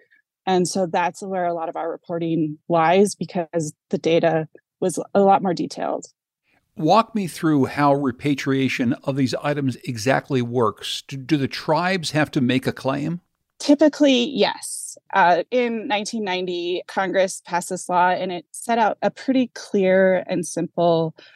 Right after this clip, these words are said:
Speaker 1: mandate for institutions across the U S to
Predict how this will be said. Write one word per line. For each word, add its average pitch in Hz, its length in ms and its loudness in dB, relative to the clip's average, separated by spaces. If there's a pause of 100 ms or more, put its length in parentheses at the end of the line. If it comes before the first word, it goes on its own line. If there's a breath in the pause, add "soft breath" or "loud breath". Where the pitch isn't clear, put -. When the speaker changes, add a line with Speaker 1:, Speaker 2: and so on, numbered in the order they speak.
(260 soft breath)
Speaker 1:
mandate 170 640 0
for - 120 -2
institutions - 560 -4
across - 320 -6
the - 140 -6
U - 120 0
S - 340 -6
to 175 520 4